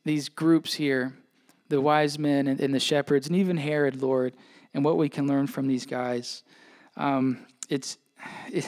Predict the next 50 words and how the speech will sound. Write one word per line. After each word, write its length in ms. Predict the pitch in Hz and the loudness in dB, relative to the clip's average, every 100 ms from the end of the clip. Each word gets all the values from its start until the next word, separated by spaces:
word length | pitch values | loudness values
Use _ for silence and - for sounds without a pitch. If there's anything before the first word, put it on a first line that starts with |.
| - | -8
<laughs> 100 | - | -14
I 80 | 196 - - - - - | -16 -16 -20 -20 -12 -6
just 160 | 185 | -4
can't 180 | - 240 | 0 2
imagine 480 | 175 165 165 160 147 | 4 4 2 0 0
being 260 | 151 147 | 0 0
one 160 | 143 143 | 2 0
of 80 | 131 | 0
the, 200 | 123 - _ | -4 -8 _
one 120 | 156 | -4
of 40 | 139 | -4
these 180 | 123 | -4
guys 320 | - 135 131 131 | -4 -2 -2 -4
in 80 | |
the 60 | 123 | -6
field, 460 | - 135 131 127 123 | -6 -2 0 0 0
and 260 | 117 131 - - - - - _ | 0 -2 -12 -20 -20 -20 -20 _
you're 140 | - 151 | -8 -4
just 220 | 151 - | -4 -4
doing 220 | 147 139 | -4 -2
your 120 | 127 | -2
job, 460 | - 123 123 131 127 | -2 -4 -2 -2 -4
and 180 | 127 127 | -6 -6
then 160 | 127 | -6
just 240 | 139 - - - | -8 -12 -14 -14
out 140 | 139 131 | -12 -8
of 60 | |
nowhere, 680 | 120 127 131 123 117 113 113 _ _ _ _ _ | -2 0 0 0 -6 -10 -18 _ _ _ _ _
the 180 | - - | -12 -6
angels 400 | 139 147 135 123 | -2 0 0 -2
declaring 440 | - 156 - 131 127 | -4 -10 -8 -8 -8
the 60 | |
glory 320 | 127 127 127 123 | -12 -12 -12 -16
of 120 | - | -12
God. 320 | 135 131 127 | -12 -12 -14
I, 640 | 139 _ - - - - | -16 _ -20 -20 -14 -2
I 40 | 165 | -2
pray 280 | - 214 220 | 2 4 6
that 180 | 190 | 6
we 200 | 165 185 | 6 4
would, 360 | 180 165 151 135 | 6 8 8 4
in 160 | 165 160 | 0 2
our 180 | 151 | 2
hearts, 380 | 139 - 156 - - | 0 2 0 0 -6
capture 540 | - 175 165 - 165 | -4 -2 -2 0 0
the 80 | 139 | 0
spirit 440 | - - 147 143 | -4 -4 -2 0
of 140 | 131 - | 0 -2
that, 260 | 131 127 | -6 -6
Lord. 320 | 131 127 123 | -6 -6 -6